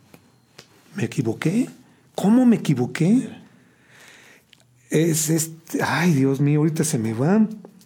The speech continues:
Speaker 1: Es muy joven, es muy, muy amigo de, de Mari, este, Barrón.
Speaker 2: Mi estimado Andresito.
Speaker 1: Andrés, Andrés, Andrés, Andrés. Andresito. Y ahora lo vi, me mandó un men-, mensaje agradeciendo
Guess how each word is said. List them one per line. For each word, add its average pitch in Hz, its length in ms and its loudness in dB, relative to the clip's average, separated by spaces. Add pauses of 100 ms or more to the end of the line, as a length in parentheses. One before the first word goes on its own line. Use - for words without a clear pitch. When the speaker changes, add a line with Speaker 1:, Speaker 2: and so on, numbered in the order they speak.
(140)
Speaker 1:
Es 139 120 0
muy 151 140 2
joven, 170 300 2
es 160 160 0
muy, 180 260 4
muy 180 320 2
amigo 160 320 2
de, 139 140 0 (340)
de 131 180 0
Mari, 131 680 2
este, 117 840 -6 (300)
Barrón. 127 400 -2 (500)
Speaker 2:
Mi 220 80 -20
estimado 104 360 -14
Andresito. 135 500 -14 (540)
Speaker 1:
Andrés, 101 560 -10 (160)
Andrés, 117 420 -4
Andrés, 110 320 -6
Andrés. - 360 -12 (1040)
Andresito. 127 580 -2 (560)
Y 123 100 0
ahora 147 300 2
lo 127 140 2
vi, 190 420 4
me 143 160 2
mandó 120 300 0
un 147 100 2
men-, 131 240 0
mensaje 147 840 0
agradeciendo 139 720 0